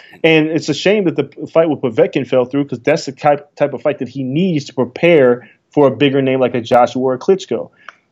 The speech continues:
But now that he's not and he's getting another can, essentially,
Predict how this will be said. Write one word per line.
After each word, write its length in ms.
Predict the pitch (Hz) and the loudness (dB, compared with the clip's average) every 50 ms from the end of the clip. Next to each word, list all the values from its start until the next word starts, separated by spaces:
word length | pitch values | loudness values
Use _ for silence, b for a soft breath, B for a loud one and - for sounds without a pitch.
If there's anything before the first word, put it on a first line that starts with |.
| _ _ _ - 175 - | _ _ _ -10 -8 -6
But 300 | 202 135 160 151 156 160 | -2 0 2 2 0 0
now 200 | 151 170 190 185 | 0 2 4 4
that 120 | 175 160 135 | 4 2 0
he's 160 | 127 117 113 | -4 -6 -6
not 300 | 120 147 185 214 180 160 | -2 0 0 2 0 0
and 100 | 156 147 | -2 -6
he's 160 | 131 131 127 | -8 -8 -6
getting 220 | 139 151 147 135 | -6 -6 -4 -4
another 260 | 131 127 147 147 131 - | -4 -4 -4 -4 -4 -6
can, 600 | - - - - 151 190 196 170 143 143 151 - | -8 -10 -6 -2 0 2 2 2 2 0 -2 -4
essentially, 640 | 135 127 - - 127 120 120 - 131 131 139 156 - | -6 -4 -2 0 -2 -2 -2 -2 -2 -2 -2 -4 -6